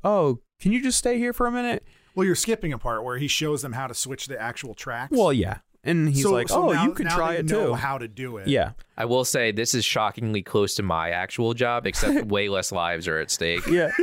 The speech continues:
Speaker 1: <laughs> You just, like, switching channels.
Speaker 3: Yeah.
Speaker 1: Um, so the, the conductor guy leaves, and they're sitting there at this control room, and, and then it becomes clear through these, like, announcements, like, "Warning, objects on the track."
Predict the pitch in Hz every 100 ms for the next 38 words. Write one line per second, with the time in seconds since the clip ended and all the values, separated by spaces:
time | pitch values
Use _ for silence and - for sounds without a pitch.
0 | - 359 - 254 170 - 139 139 135 120
1 | - 127 120 117 120 113 120 127 110 90
2 | - - - - 139 131 123 107 - _
3 | - - - - - 196 185 165 131 165
4 | 160 143 139 - 135 135 127 117 123 127
5 | - - - _ - 127 127 - 131 131
6 | 120 113 113 - 110 151 127 120 113 110
7 | 110 107 107 101 - - 104 101 101 -
8 | - 107 - 117 - - 139 120 117 -
9 | 120 104 107 101 104 101 - 113 110 139
10 | 151 - - - 123 254 196 110 98 -
11 | 170 190 165 160 175 175 165 190 170 127
12 | -